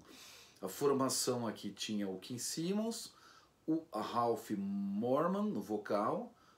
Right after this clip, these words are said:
Barry Paul, guitarra, guitarra também, segunda guitarra, o John Humphrey no baixo e o Kate Boyce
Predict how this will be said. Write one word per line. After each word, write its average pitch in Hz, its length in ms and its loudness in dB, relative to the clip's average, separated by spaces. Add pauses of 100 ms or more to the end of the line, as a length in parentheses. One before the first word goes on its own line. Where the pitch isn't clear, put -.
(160)
Barry 135 520 8
Paul, 180 440 2 (260)
guitarra, 104 680 -2 (1040)
guitarra 110 480 0
também, 127 600 -2
segunda 107 320 -4
guitarra, 147 600 -2 (440)
o 151 120 -2
John 156 340 0
Humphrey 208 680 2 (720)
no 127 180 -2
baixo 147 680 2 (300)
e 190 200 0
o 196 240 0 (100)
Kate 160 400 2
Boyce 127 800 0